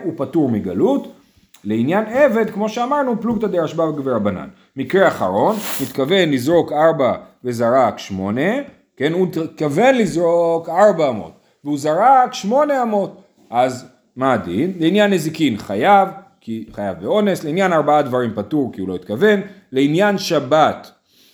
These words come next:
באומר, כל מקום שתרצה תנוח אין, היא לא, לא. תלוי איך הוא זרק את האבן. אם הוא זרק את האבן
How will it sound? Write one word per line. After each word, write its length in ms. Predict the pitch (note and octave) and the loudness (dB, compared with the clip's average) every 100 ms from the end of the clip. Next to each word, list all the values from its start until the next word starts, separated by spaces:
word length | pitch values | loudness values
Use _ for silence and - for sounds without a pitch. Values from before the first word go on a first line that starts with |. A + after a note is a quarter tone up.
| - | -16
באומר, 680 | G#2 A#2 G#2 G#2 F3+ F#3+ G#2 - | -8 -6 -4 0 2 4 2 -2
כל 180 | F3 | -2
מקום 320 | D3+ G2+ D3 C#3+ | -2 -4 -6 -6
שתרצה 400 | C#3+ D3+ D3 E3 | -6 -6 -6 -4
תנוח 420 | F#3 A3+ A3 A3+ | -2 2 2 0
אין, 380 | C4+ B3 A3+ G#3+ - | -2 0 -2 -4 -14
היא 200 | - F#3+ | -6 -2
לא, 220 | F#3+ G3 F3+ | 2 2 4
לא. 320 | D3+ A2 - _ _ | 2 2 -4 _ _
תלוי 380 | D3 G#3 A#3+ D#3 - | -4 -2 0 -2 -4
איך 160 | G3+ G#3+ | -6 -4
הוא 120 | A3 | -2
זרק 300 | E3+ F3+ F3+ | 0 0 0
את 100 | - | -2
האבן. 320 | F3 D3 - - _ _ | -2 0 -2 -10 _ _
אם 220 | B3+ C#4+ | -4 0
הוא 140 | A#3+ G3 | 2 2
זרק 360 | E3+ F3 E3+ | 2 2 0
את 60 | - | -2
האבן 540 | F3 F3 D#3+ F3 E3+ | -2 0 -2 -2 -2